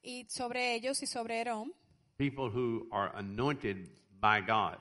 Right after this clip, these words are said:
Speaker 1: personas que sí han sido ungidas por Dios.
Speaker 2: Doesn't mean they're godly
Speaker 1: Eso no quiere decir que sean de Dios,
Speaker 2: necessarily,
Speaker 1: necesariamente,
Speaker 2: but they're anointed by God.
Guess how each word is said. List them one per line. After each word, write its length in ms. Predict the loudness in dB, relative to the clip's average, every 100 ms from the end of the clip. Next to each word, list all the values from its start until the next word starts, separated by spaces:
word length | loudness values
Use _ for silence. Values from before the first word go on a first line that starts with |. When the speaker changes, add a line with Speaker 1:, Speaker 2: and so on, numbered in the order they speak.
| -10
Speaker 1:
personas 480 | -4 -2 0 0 -2
que 100 | 0
sí 360 | -2 2 4 4
han 140 | 4 2
sido 220 | 0 -2
ungidas 500 | -4 0 2 2 0
por 200 | -4 -4
Dios. 180 | -2 4
Speaker 2:
Doesn't 300 | 4 4 0
mean 220 | 0 2
they're 140 | 2 2
godly 420 | 2 0 -2 -10 -12 _ _ -12
Speaker 1:
Eso 220 | -8 -6
no 100 | -6
quiere 200 | -4 -2
decir 260 | 0 -2 -4
que 120 | -4
sean 380 | -4 -4 -4 -6 -12
de 200 | -6 -2
Dios, 180 | 0 0
Speaker 2:
necessarily, 440 | 2 4 4 2 -2 -10 -20 _
Speaker 1:
necesariamente, 800 | -8 -4 -2 -2 -2 -4 -6 -6
Speaker 2:
but 120 | -4
they're 160 | -2 -2
anointed 400 | 0 -2 0 -2 -6 0
by 180 | 0
God. 100 | 0